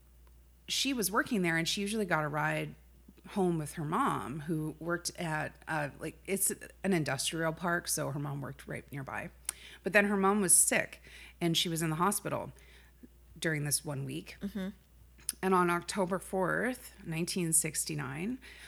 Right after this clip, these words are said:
Speaker 1: Jackie left work at ten P M, and she didn't have a ride.
Speaker 2: Th-, did it feel like a crime of opportunity,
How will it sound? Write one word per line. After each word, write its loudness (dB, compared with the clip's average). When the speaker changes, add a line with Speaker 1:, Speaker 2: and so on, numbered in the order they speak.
Speaker 1:
Jackie 4
left 2
work 0
at -6
ten -2
P -4
M, -4
and -2
she -2
didn't 0
have -2
a -2
ride. -6
Speaker 2:
Th-, -2
did 2
it -12
feel 0
like -2
a -4
crime -2
of -4
opportunity, -6